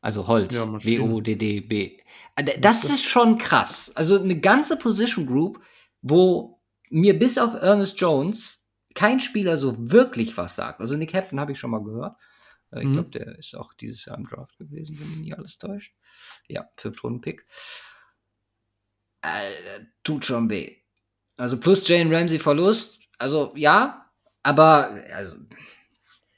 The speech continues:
Speaker 1: also ich, die, als McVay-Stan kann den nicht auf einunddreißig packen. Also vielleicht sind's auch fünfundzwanzig zu hoch, das kann ich noch eingestehen, aber
Speaker 2: Mhm.
Speaker 1: ja, es ist, es ist, es ist sch-, sehr schwierig.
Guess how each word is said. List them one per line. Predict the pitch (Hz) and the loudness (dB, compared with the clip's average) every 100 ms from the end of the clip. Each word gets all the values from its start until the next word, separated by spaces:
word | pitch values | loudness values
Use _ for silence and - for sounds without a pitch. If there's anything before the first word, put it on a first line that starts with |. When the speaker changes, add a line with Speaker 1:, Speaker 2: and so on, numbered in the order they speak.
| _ _ - - 101 | _ _ -20 -18 -12
Speaker 1:
also | 101 92 | -12 -10
ich, | 85 - - | -12 -14 -14
die, | - - | -16 -14
als | - 95 | -12 -8
McVay-Stan | 98 90 92 90 - 85 87 | -8 -6 -4 -4 -4 -8 -8
kann | 90 90 | -8 -8
den | 87 | -8
nicht | 85 85 | -10 -10
auf | - | -12
einunddreißig | - 85 - 82 - - | -16 -16 -14 -14 -16 -18
packen. | - - - - _ | -20 -20 -20 -20 _
Also | 82 78 _ _ _ _ _ | -18 -18 _ _ _ _ _
vielleicht | 131 151 170 | 4 4 4
sind's | 165 | 2
auch | 135 117 | 2 2
fünfundzwanzig | 131 117 113 110 101 95 | 0 0 0 -2 -4 -8
zu | 101 | -6
hoch, | 98 95 | -6 -6
das | 101 - _ _ _ _ | -10 -12 _ _ _ _
kann | - 104 | -4 -4
ich | 95 | -4
noch | 98 | -6
eingestehen, | - 95 92 - 87 82 | -4 -4 -6 -8 -8 -8
aber | 82 85 - - - - - - | -8 -10 -14 -20 -20 -20 -20 -12
Speaker 2:
Mhm. | 127 123 131 - _ _ _ | -8 -6 -10 -14 _ _ _
Speaker 1:
ja, | 95 98 95 - _ _ _ _ - 110 | 0 0 0 -4 _ _ _ _ -20 -14
es | 95 - | -12 -10
ist, | - - - - - _ _ - | -10 -10 -10 -10 -14 _ _ 2
es | 139 151 113 | 4 6 2
ist, | 123 113 113 | -2 -4 -4
es | 107 87 101 98 | -4 -4 -6 -6
ist | 101 92 | -8 -8
sch-, | - | -8
sehr | 95 95 | -4 -4
schwierig. | 90 90 76 82 - | -4 -8 -12 -14 -18